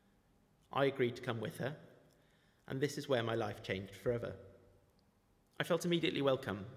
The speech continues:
Happy faces greeted me with warmth and care. The church was different to the one that I grew up in. It was less formal, more accessible to the likes of me. The services started with fifteen minutes of singing and praising God,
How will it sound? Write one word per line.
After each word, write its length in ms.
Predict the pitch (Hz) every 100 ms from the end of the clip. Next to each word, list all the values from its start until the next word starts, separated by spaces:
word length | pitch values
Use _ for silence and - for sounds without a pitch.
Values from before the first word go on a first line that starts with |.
| - - - - -
Happy 300 | 160 156 170
faces 440 | 165 147 - 151
greeted 340 | - 151 147 139
me 100 | 139
with 160 | 139
warmth 420 | 135 131 131 -
and 120 | 123 123
care. 320 | 98 101 107 - - - - - - - _ -
The 80 | -
church 260 | 208 - 196
was 100 | 185
different 300 | - 226 170
to 60 |
the 60 | 165
one 160 | 123 101
that 100 | 92
I 80 |
grew 180 | 92 92
up 200 | 92 92
in. 80 | 117
It 80 | -
was 120 | 135
less 200 | 147 -
formal, 420 | - 117 101 135 - - -
more 200 | 151 160
accessible 440 | 160 139 - 117
to 100 | 104
the 80 | 104
likes 320 | 107 107 -
of 140 | 107 107
me. 280 | 104 101 98 - - - - - - - - - - - - _ _ -
The 80 | -
services 420 | 175 170 175 170
started 440 | - 147 147 165
with 160 | 156 156
fifteen 340 | 185 - 180
minutes 240 | 160 156 -
of 80 | -
singing 380 | 165 143 151
and 120 | 147 147
praising 300 | 147 147 147
God, 300 | 127 131